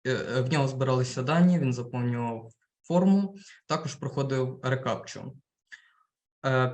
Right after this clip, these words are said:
після цього надсилалося емейл, м, надсилався йому емейл на його електронну пошту.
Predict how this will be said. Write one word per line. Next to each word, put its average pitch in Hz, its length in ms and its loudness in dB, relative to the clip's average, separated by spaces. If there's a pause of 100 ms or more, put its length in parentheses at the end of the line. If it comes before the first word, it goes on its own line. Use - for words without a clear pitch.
(100)
після 190 240 0
цього 156 500 0
надсилалося 131 1080 0 (580)
емейл, 127 640 2 (540)
м, 123 460 -2 (160)
надсилався 139 560 0
йому 127 300 2
емейл 127 280 2
на 120 160 0
його 120 200 -2
електронну 120 500 -2
пошту. 196 640 -2